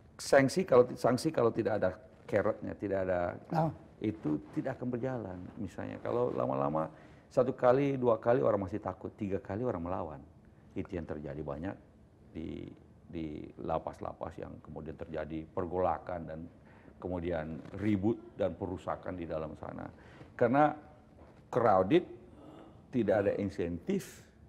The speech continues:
Speaker 1: dan kemudian mungkin juga kita perlu berpikir begini, ada hal-hal,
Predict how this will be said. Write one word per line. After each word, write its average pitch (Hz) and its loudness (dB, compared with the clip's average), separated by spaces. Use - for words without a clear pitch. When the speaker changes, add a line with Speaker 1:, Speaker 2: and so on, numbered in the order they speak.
Speaker 1:
dan 92 0
kemudian 92 4
mungkin 139 0
juga 110 -4
kita - -8
perlu 76 -8
berpikir 78 -8
begini, 71 -10
ada 117 0
hal-hal, 85 -6